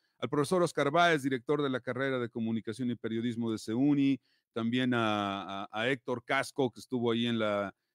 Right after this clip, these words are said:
en la producción del, del, del video, la transmisión, a José Antonio Vázquez Bravo, director de la Oficina de trescientos sesenta, que, por cierto, quiero invitarlos a que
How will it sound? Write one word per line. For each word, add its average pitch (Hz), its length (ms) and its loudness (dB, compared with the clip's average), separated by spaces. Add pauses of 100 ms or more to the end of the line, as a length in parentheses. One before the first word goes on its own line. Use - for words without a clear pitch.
en 107 100 -6
la 107 80 -2
producción 113 500 -2
del, 104 260 0
del, 101 300 -4
del 98 180 -4
video, 127 380 2
la 120 120 2
transmisión, 139 680 0
a 123 60 0
José 117 240 -6
Antonio 117 540 2
Vázquez 113 440 -2
Bravo, 123 640 4
director 110 440 -2
de 113 100 0
la 107 120 -2
Oficina 110 400 -4
de 104 80 0
trescientos 117 420 -6
sesenta, 131 540 -4 (260)
que, 170 100 2
por 175 180 -2
cierto, 262 260 0
quiero 247 180 2
invitarlos 208 540 2
a 147 60 2
que 135 460 4